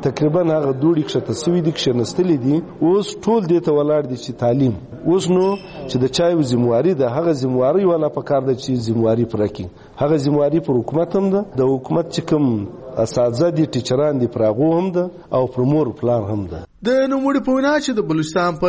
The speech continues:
Speaker 2: یخو یا سړو سیمو کې به د مارچ د میاشتې د لسمې نیټې څخه ور ټولو ماشومانو ته کتابونه ورکول سي او د درو میاشتو د رخصتۍ وروسته به تعلیمي عمل په صوبه کې یو ځل بیا پیل سي. زیارتوال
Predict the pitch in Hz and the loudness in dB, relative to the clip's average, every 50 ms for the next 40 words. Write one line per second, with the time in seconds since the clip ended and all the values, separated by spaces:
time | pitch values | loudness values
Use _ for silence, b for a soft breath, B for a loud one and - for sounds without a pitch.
0 | 180 208 254 254 - - 226 202 170 143 - - - 147 156 190 240 262 - - | 2 2 0 -2 -2 -2 0 0 0 0 -2 -2 -2 0 0 0 0 -2 -4 -4
1 | - 156 131 120 107 - 127 113 110 107 104 98 98 - 123 127 135 131 147 160 | -4 -4 -4 -4 -4 -4 -4 0 0 0 0 0 -2 -6 -2 -2 0 0 0 0
2 | 180 202 208 202 - 143 131 123 131 139 143 139 - 139 127 120 120 120 131 135 | 0 0 -2 -4 -4 -4 -2 0 0 0 -2 -2 -2 -4 -2 0 2 2 2 0
3 | - - 277 294 269 208 135 110 92 - - 117 104 - 120 113 107 113 120 113 | 0 -2 0 0 2 2 0 0 -2 -4 -6 -8 -4 -2 -2 0 0 0 -2 -2
4 | - - 226 262 277 285 254 180 123 107 - - 147 175 180 151 117 104 - 107 | -4 -6 -4 -2 -2 0 0 0 0 -2 -2 -4 -4 -2 -2 -2 -2 -2 0 0
5 | 101 95 - - - - 135 135 139 165 175 180 180 185 196 - - - 107 101 | 0 0 -2 -6 -4 -2 -2 0 0 -2 -2 0 0 0 0 0 -2 -2 -2 -2
6 | 101 95 87 - 104 95 90 82 - - - 143 127 127 127 139 143 139 165 190 | -2 -2 -2 -4 -6 -6 -6 -8 -8 -4 0 0 2 2 2 2 0 0 0 -2
7 | 240 254 262 262 240 196 - - 147 131 123 - - - - 156 151 151 226 240 | 0 0 0 0 0 -2 -2 -2 0 0 0 -2 -4 -6 -6 -6 -4 -4 -2 -2
8 | 240 208 175 196 208 208 - 143 113 107 101 104 - - - 135 123 123 135 147 | 0 0 0 0 0 0 -2 0 0 2 0 0 -2 -4 -2 0 0 2 0 0
9 | 185 208 240 123 - - - 120 110 110 107 107 107 104 104 - 113 104 - 117 | -2 -2 -4 -4 -8 -4 -4 -2 0 0 2 2 2 0 0 -2 -4 -4 -4 -4
10 | 135 151 147 - 127 107 98 107 104 101 104 131 135 143 143 139 - 185 175 123 | -4 -4 -2 -2 -2 0 0 0 0 0 2 0 2 2 0 0 0 -2 0 0
11 | 101 - - - 98 92 90 87 - - 247 240 151 131 123 - 156 151 151 156 | -2 -4 -6 -8 -6 -6 -6 -6 -4 -2 0 0 0 0 -2 0 0 0 2 0